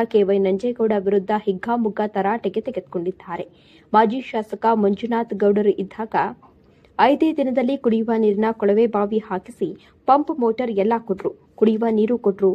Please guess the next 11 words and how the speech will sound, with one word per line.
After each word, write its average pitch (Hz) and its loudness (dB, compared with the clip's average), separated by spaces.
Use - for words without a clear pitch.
ಅವರ 196 2
ಅವಧಿ 233 0
ಮುಗಿದ 214 -2
ಮೇಲೆ 202 2
ಎಂಟು 294 2
ವರ್ಷದಿಂದ 233 -4
ಶಾಸಕ 214 -6
ನಂಜೇಗೌಡರು 214 2
ನಮ್ಮ 269 2
ಗ್ರಾಮಕ್ಕೆ 247 -4
ಮೂಲಭೂತ 233 2